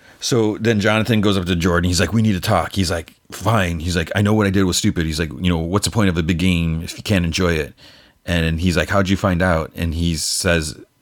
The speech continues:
Jordan's like, "You know, Timmy's mom found an inhaler. Apparently the police are involved." So Lois is looking at old pictures. There's one of her with, with Sam and Lucy. Then Sam comes back and she's like, "Dad?" And he's like, "Lois,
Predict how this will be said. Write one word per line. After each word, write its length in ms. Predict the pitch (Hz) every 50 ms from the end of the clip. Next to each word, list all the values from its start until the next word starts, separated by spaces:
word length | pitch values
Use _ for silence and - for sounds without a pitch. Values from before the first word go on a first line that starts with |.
| - -
Jordan's 340 | 90 85 85 82 80 78 73
like, 140 | 80 80 76
"You 240 | 85 76 64 87 82
know, 60 | 80
Timmy's 340 | - - 104 95 87 78 82
mom 280 | 90 87 85 82 80
found 220 | - 87 82 82 80
an 100 | 78 78
inhaler. 520 | 78 - 95 90 85 78 76 69 - - -
Apparently 440 | - - - 95 87 - - 82 82
the 100 | - -
police 360 | - - 90 92 95 - -
are 80 | 65
involved." 420 | 69 65 67 55 - - - - - _ _ _ _ _ _ - - - - - - - - - - - - -
So 140 | - - 101
Lois 260 | 95 101 104 101 -
is 120 | - 92 95
looking 240 | 95 - 92 87 85
at 60 | 85
old 120 | 82 78
pictures. 480 | - 101 85 - - 92 85 87 82 80
There's 220 | 87 82 78 -
one 120 | 80 82 80
of 120 | 78 80
her 320 | 87 80 80 78 78 78
with, 280 | 76 73 71 67 - - _ _
with 180 | - 82 80 -
Sam 300 | - 90 78 76 76 80
and 100 | 73 73
Lucy. 480 | 87 95 90 - - 85 85 82 80 - - - - - - _ -
Then 160 | - 90 87
Sam 260 | - - 104 101 92 85
comes 220 | - 95 80 76
back 460 | 82 76 - - - - - - - _ _ _ _ _ _ -
and 140 | - 85 78
she's 240 | - - 80 76 78
like, 160 | 73 71 - _ -
"Dad?" 380 | 67 76 69 67 - - - - -
And 80 | 82
he's 140 | 87 82 76
like, 140 | 82 78 - _ _ -
"Lois, 500 | - 92 90 85 80 80 - - -